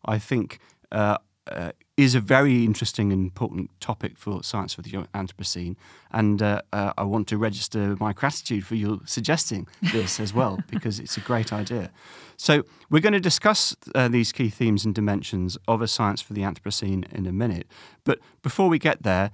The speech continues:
we also need to look at some of the examples, um, of how you've been doing this. And this gives us an opportunity to discuss some of your, um, key substantive findings, and I think those will also be of great interest,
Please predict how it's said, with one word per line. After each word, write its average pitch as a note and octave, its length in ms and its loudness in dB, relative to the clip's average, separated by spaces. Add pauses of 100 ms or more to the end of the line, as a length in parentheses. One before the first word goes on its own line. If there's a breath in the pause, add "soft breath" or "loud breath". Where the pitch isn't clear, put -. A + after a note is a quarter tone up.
(280 soft breath)
we C3+ 120 8
also D3 260 4
need B2+ 160 4
to A#2 80 -4
look A2+ 200 0
at - 60 -8
some A2+ 180 0
of G#2 80 0
the G2+ 80 0
examples, G2 680 -2 (320)
um, F#2+ 280 -2
of G2+ 160 -8
how A2+ 160 -2
you've G2 220 -2
been F#2+ 180 -2
doing F#2 280 0
this. E2+ 300 -8 (480 loud breath)
And A#2 320 4
this E3+ 200 2
gives C#3+ 200 2
us B2+ 160 -4
an B2+ 60 2
opportunity A2 500 -2
to - 20 -10
discuss C#3 460 0
some C#3+ 160 0
of C3 140 -4
your, A#2+ 220 0 (380 soft breath)
um, G#2 580 2
key A2 260 -2
substantive G#2+ 560 -6
findings, B2 500 2
and A#2 100 0
I A2+ 80 4
think B2+ 240 -2
those A2+ 220 0
will G#2 140 0
also G#2 320 -2
be F#2+ 340 -6 (280 soft breath)
of F#2 140 -6
great G#2 260 0
interest, G2 460 -6